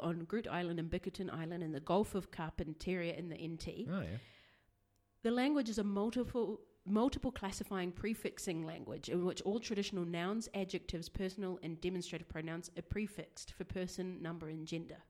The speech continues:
Speaker 1: Do you think that's interesting?
Speaker 2: It w-, so what's an example of that?
Speaker 1: I don't know. Doesn't give, <laughs> doesn't give one. Um, but it's, it's spoken now by fifteen hundred people almost.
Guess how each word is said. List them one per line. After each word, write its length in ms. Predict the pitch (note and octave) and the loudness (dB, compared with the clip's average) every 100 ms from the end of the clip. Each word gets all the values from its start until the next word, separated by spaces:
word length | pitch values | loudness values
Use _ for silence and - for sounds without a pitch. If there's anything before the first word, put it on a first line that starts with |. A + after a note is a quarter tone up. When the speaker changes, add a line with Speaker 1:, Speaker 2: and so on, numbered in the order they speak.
| _ _ | _ _
Speaker 1:
Do 60 | E4+ | -2
you 60 | F4+ | 0
think 120 | F4+ | -2
that's 160 | C#4+ | -4
interesting? 400 | F3 E3+ F#3 B3 F4 - _ _ _ _ - | -8 -10 -10 -10 -12 -18 _ _ _ _ -8
Speaker 2:
It 140 | A#2 | -8
w-, 160 | A2 A#2 | -6 -6
so 200 | A2+ A2 | 0 2
what's 160 | A#2 - | 2 0
an 80 | G#2 | 0
example 440 | F#2+ G2+ F#2+ E2+ | 2 0 0 -2
of 100 | C#2+ | -4
that? 160 | A#1+ - - _ _ _ F3 | -6 -10 -20 _ _ _ -2
Speaker 1:
I 80 | E3+ | -2
don't 120 | C#3+ | -2
know. 120 | D3 - - | -6 -6 -4
Doesn't 240 | F3+ F#3 - | 6 8 8
give, 220 | F#3 - | 4 6
<laughs> 60 | A3+ | 8
doesn't 200 | A3 F#3 | 8 6
give 160 | F3+ | 6
one. 240 | F3+ D#3+ F3+ - - - - - - - - | 6 4 0 -10 -20 -20 -20 -20 -16 -2 6
Um, 100 | A3 | 10
but 120 | A#3+ | 10
it's, 160 | A#3+ - | 10 4
it's 180 | A3+ | 4
spoken 720 | - A#3+ A#3+ B3 G#3+ G3+ F#3 F#3+ | 4 6 6 4 2 2 0 0
now 240 | F#3+ F3 | 2 2
by 160 | F3 E3 | 0 -2
fifteen 380 | - - F3 F3+ | -4 -4 -2 0
hundred 260 | F3 D#3+ | -2 -2
people 320 | D#3 E3 D3 | -4 -4 -6
almost. 440 | C3 D3+ C3+ - | -6 -6 -8 -12